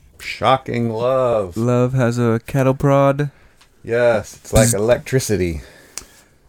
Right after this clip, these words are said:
Speaker 2: I,
Speaker 1: Hmm.
Speaker 2: I don't remember which part of the text. Obviously, it's through the end, and yours
Speaker 1: Mm-hmm.
Speaker 2: is, ends at verse thirteen. But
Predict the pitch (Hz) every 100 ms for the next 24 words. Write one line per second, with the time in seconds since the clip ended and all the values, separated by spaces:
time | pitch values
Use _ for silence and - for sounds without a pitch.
0 | _ _ _ _ _ _ - 120 131 104
1 | 98 135 160 156 - - - - 131 127
2 | 127 120 110 113 117 - - - - -
3 | 123 117 110 117 107 120 120 113 107 104
4 | - - 113 104 87 98 92 101 110 -
5 | - 107 104 101 98 113 95 95 - -
6 | - 110 110 98 101 104 - 101 - 107
7 | 92 95 95